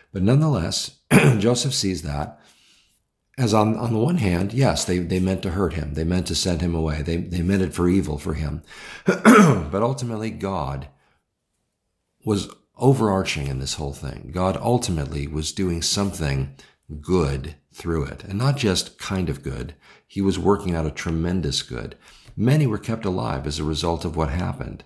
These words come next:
Uh, and so Joseph sees that. He recognizes now on this side of things, having learned all the lessons that were, that came with all of the different circumstances he found himself in, he now finds himself wiser and ready to see it more clearly for what it is.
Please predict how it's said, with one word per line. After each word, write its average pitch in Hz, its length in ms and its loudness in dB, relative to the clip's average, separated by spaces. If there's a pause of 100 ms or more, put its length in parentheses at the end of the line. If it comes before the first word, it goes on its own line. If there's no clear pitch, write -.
(600)
Uh, 82 240 -4
and 87 180 0
so 90 200 2
Joseph 110 420 2
sees - 420 0
that. 73 340 -10
He 98 120 -4
recognizes 90 800 0
now 92 220 0
on 85 120 0
this 131 180 0
side 143 280 2
of 85 100 -2
things, 67 520 -8 (500)
having 98 320 0
learned 104 220 4
all 135 200 4
the 151 80 2
lessons 104 560 -2
that 82 160 -2
were, 80 200 -2
that 80 220 -6
came 110 240 -4
with 101 140 -2
all 98 200 2
of 95 120 -2
the 95 80 -2
different 90 320 -2
circumstances 80 760 -4
he 78 80 -2
found 78 300 -4
himself 69 420 -4
in, 69 260 -4 (360)
he 90 140 -6
now 92 260 2
finds 95 360 -2
himself 76 500 -2
wiser 95 680 -2 (300)
and 78 180 -2
ready 85 220 2
to 82 80 0
see 85 300 0
it 76 120 0
more 78 180 -4
clearly 78 480 -4
for 71 160 -8
what 71 220 -6
it 69 100 -4
is. 71 440 -6